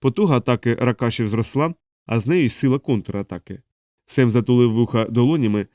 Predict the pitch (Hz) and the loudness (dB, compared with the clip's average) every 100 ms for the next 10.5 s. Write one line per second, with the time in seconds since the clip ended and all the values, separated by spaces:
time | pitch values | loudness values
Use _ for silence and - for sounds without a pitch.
0 | _ - 190 151 170 139 120 110 127 156 | _ -2 -2 0 2 2 2 0 0 0
1 | 117 117 120 120 113 123 113 151 156 - | 0 0 0 0 0 -2 -2 -2 -2 -2
2 | 127 113 120 120 123 113 - 117 120 120 | -2 0 0 0 0 0 -2 -4 0 0
3 | 113 117 107 117 113 - 151 95 - _ | 0 -2 -2 -2 -2 -2 -2 -4 -8 _
4 | _ - 127 165 135 - 120 120 120 104 | _ -2 0 0 0 0 0 0 -2 -2
5 | 113 - 151 117 _ _ 127 120 - 170 | -4 -2 -2 -2 _ _ 0 0 0 -4
6 | - 117 113 110 107 - - _ _ _ | -2 -2 0 0 -2 -8 -16 _ _ _
7 | _ - 110 110 123 107 120 110 110 113 | _ -4 0 0 0 0 0 -2 -4 -2
8 | 117 120 160 156 - _ 131 202 156 135 | 0 0 0 -2 -8 _ -2 0 2 0
9 | - 123 110 131 131 - 127 127 - 107 | -2 -2 0 -2 -4 -2 0 0 -2 -6
10 | 104 - 101 87 | -8 -8 -8 -8